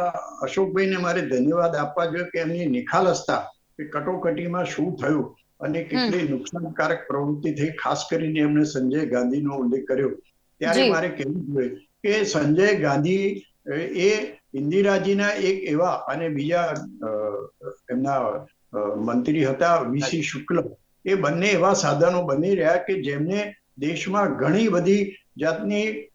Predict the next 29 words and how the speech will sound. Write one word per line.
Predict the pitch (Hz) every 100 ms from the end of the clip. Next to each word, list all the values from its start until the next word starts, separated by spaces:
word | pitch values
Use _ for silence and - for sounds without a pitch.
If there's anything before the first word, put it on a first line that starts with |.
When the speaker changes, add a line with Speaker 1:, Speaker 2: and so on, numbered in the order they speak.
| 139
Speaker 1:
મુશ્કેલીઓ | 147 - 196 208 214
ઊભી | 196 - 202
કરી, | 196 196 226
ઘણો | 170 147 170 202
બધો | 190 208
Speaker 2:
બિલકુલ. | 247 262
Speaker 1:
ત્રાસ | 147 190 - -
પણ | -
ફેલાવ્યો. | - 147 143 135 123 - _ _ -
અને | 147 208
Speaker 2:
હમ. | 269 254
Speaker 1:
પ્રજામાં, | 190 190 190 175 156 - _ _ _
ગુજરાતમાં | 123 127 143 156 165 180 175 - - -
નસીબદાર | 127 - 170 165 160
હતું | 160 175 156
કે |
એ | 160
વખતે | 156 165 170 160 156
કોંગ્રેસની | 151 135 139 151 160 156
સરકાર | - 131 127 127
નહોતી, | 135 123 165
બાબુભાઈ | 151 123 135 135 143
જસભાઈની | 127 123 123 123 131 135
સરકાર | 127 123 - 139 127
હતી | 127 151 160 - - _ -
અને | 139 143
એના | 143 135 151
કારણે | 151 143 147 160 160 160 - _
થોડી | 147 147 147 143